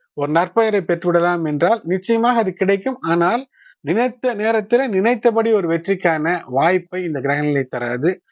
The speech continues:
ஆனால் அது வெற்றிக்கான வாய்ப்பு என்பது இருக்கும். வெற்றி மட்டும் அல்ல, ஒரு பண பயன், ஒரு பதவி உயர்வு இவற்றை தரக்கூடியதாக கூட இந்த மாதம் இரண்டாயிரத்தி இருபத்தி நாலு டிசம்பர் உங்களுக்கு அரம்-, அமைகிறது. அதோடு கூட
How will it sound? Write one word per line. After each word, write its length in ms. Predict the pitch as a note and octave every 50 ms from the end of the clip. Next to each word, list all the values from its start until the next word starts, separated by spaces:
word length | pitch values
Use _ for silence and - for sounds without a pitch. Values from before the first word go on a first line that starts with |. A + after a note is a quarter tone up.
| _ _ _ -
ஆனால் 240 | C3+ D3 F3 F#3+ F#3
அது 140 | F3 D3+ C#3+
வெற்றிக்கான 600 | C3 D3 D#3+ D#3+ F#3+ G#3+ G3+ - F#3+ F3+ E3 D3+ C3
வாய்ப்பு 360 | C3+ C#3+ D#3+ F#3 F#3+ F#3+ F#3
என்பது 260 | E3+ D#3 C#3+ B2+ B2
இருக்கும். 340 | C3+ C#3+ C#3 - - E3+ F3+ E3+ _ _ _ _ _ _ -
வெற்றி 260 | C#3+ D#3 D#3 - G#3+ G#3
மட்டும் 340 | G#3 G#3 F#3 - A3+ G#3+
அல்ல, 180 | G3+ F#3+ F#3 F#3+ G#3+ A3 -
ஒரு 160 | D#3 C#3+ C3
பண 200 | - - E3+ F3+ G#3+ G#3
பயன், 360 | - - F3 F3 F3+ F3+ F3+ E3
ஒரு 180 | D#3 D3 C3+ -
பதவி 320 | D3+ D3+ F3 G3 G3+ G3
உயர்வு 400 | F#3 E3 D#3+ D#3+ D#3+ D#3 D#3+ F3 E3 C3
இவற்றை 320 | C#3 D3 D#3+ D#3+ - D#3
தரக்கூடியதாக 840 | C#3+ D3+ D3 F3 E3+ F3 - E3 D3+ D3+ C#3 C#3 C3 B2+ B2 B2 A2+
கூட 220 | - - G#3 A3+ A#3 D#3+ A2+ - - - - - _ _ -
இந்த 180 | D3 F3 E3+ E3+ D#3
மாதம் 360 | C#3+ D3+ E3 F3+ F3 D#3+ C3+ - _ _ _
இரண்டாயிரத்தி 580 | C3+ C3+ D#3 F3 F#3+ F#3 F3+ F3+ E3+ E3+ - D#3
இருபத்தி 280 | D3 E3+ E3+ E3+ - D3
நாலு 320 | C#3+ C3 C3 C#3 C#3 D3+ D3+ B2+
டிசம்பர் 460 | B2+ C3 C#3+ - - E3+ E3+ E3 D3+ B2+
உங்களுக்கு 380 | B2 A#2+ B2 B2+ C3+ - C#3+
அரம்-, 280 | B2+ A#2+ A#2+ A#2+ C3+ C#3
அமைகிறது. 580 | C3 B2 C3 B2+ A#2+ A#2+ A#2 A2 G#2 G2+ - - _ _ _ _ _ _ _ _ _ -
அதோடு 320 | F#3+ G3+ B3 A#3+ A#3 A3+ G#3+
கூட 200 | G3 A3+ A3